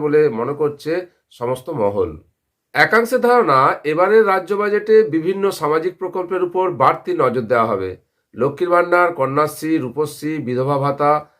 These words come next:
বাংলার বাড়ির মতো যেসব প্রকল্প চালু আছে, তাতে বরাদ্দ বাড়ানো হতে পারে। চমক থাকতে পারে লক্ষ্মীর ভাণ্ডার প্রকল্পেও। আবার নয়া সামাজিক প্রকল্পেরও ঘোষণা করার সম্ভাবনা আছে। কর্মসংস্থান,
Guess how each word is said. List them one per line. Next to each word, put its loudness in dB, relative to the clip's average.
বাংলার 2
বাড়ির 2
মতো 0
যেসব -4
প্রকল্প -8
চালু 0
আছে, -6
তাতে -2
বরাদ্দ 2
বাড়ানো 4
হতে -10
পারে। -6
চমক -2
থাকতে -4
পারে 0
লক্ষ্মীর 0
ভাণ্ডার -2
প্রকল্পেও। -4
আবার 4
নয়া 4
সামাজিক -4
প্রকল্পেরও -4
ঘোষণা -2
করার 2
সম্ভাবনা 0
আছে। -12
কর্মসংস্থান, 0